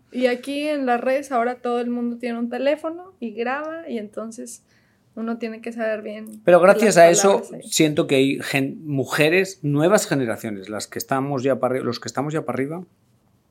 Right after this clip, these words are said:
Speaker 2: está más complicado. Las nuevas generaciones están más liberadas.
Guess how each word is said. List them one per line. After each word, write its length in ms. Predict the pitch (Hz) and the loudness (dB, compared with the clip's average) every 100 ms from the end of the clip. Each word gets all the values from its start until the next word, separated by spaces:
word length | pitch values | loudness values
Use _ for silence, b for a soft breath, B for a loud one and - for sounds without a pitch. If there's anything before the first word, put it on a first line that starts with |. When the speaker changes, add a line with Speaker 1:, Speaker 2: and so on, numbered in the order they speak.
| _ | _
Speaker 2:
está 180 | - 147 | -6 -4
más 120 | 131 | -2
complicado. 520 | 135 113 110 110 - B B B B | -4 -6 -6 -6 -8 B B B B
Las 180 | 147 147 | 0 4
nuevas 220 | 160 165 | 4 4
generaciones 400 | 170 135 175 151 | 2 2 0 0
están 180 | 156 147 | 0 2
más 200 | 147 131 | 2 2
liberadas. 580 | 123 117 117 95 - | 0 4 2 0 -10